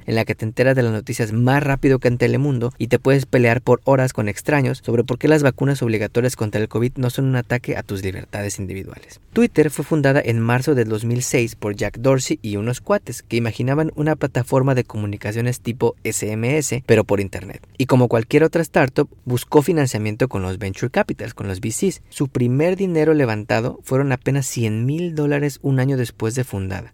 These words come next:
Por si tienes una empresa y estás levantando capital, piensa que todos empezamos igual.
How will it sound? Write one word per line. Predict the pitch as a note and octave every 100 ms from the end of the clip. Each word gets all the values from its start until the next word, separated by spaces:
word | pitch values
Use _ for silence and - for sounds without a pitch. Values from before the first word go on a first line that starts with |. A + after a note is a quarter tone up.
| _
Por | A#2+ A2
si | A2
tienes | C3+ C#3+
una | D3+ D3+
empresa | C3+ - C3
y |
estás | A2 - A#2+
levantando | A#2+ A#2 A#2+
capital, | B2+ C3+ C3+ C#3 - _ _ _
piensa | A#2+ A#2 B2
que | A2
todos | - C3 C#3+ C3
empezamos | A2 G#2 G#2 A2 B2
igual. | D#3